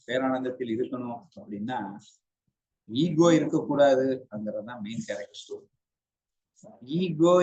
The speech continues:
இருக்கக்கூடாது அப்படிங்கிறது தெளிவா தெரிஞ்சிருச்சுன்னா, ஈகோ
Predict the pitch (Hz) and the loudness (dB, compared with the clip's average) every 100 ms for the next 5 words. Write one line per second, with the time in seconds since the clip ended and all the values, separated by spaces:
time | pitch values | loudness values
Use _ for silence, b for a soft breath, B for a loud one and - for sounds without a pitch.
0 | 165 139 156 180 165 147 156 151 147 135 | 4 2 0 -2 -4 -2 2 4 4 2
1 | 160 160 107 107 107 135 151 151 147 135 | 0 0 -4 -10 -10 -8 -8 -8 -8 -8
2 | 117 113 127 139 127 110 117 120 101 - | -8 -6 -4 -2 -2 -4 -10 -10 -12 -10
3 | 117 - - - _ _ 233 - _ _ | -6 -6 -8 -14 _ _ -18 -18 _ _
4 | 131 165 170 156 | -4 -2 2 4